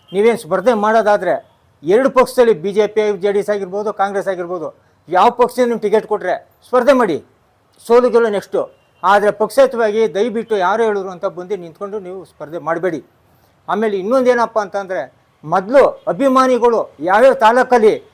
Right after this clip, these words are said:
ಹೇಗವ್ರೆ, ಯಾಕೆ ಬದುಕ್ತಾ ಇದ್ದಾರೆ, ಏನು ಅನ್ನೋದು ಅಂಬರೀಷ್ ಅಭಿಮಾನಿಗಳು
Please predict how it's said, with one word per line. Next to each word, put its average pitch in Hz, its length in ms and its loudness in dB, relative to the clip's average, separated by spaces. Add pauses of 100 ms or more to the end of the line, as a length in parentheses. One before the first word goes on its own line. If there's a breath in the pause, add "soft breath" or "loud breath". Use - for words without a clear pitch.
(220)
ಹೇಗವ್ರೆ, 220 760 2
ಯಾಕೆ 196 220 2
ಬದುಕ್ತಾ 214 340 2
ಇದ್ದಾರೆ, 220 480 2 (120)
ಏನು 233 460 2 (120)
ಅನ್ನೋದು 226 320 2
ಅಂಬರೀಷ್ 214 320 0
ಅಭಿಮಾನಿಗಳು 220 760 0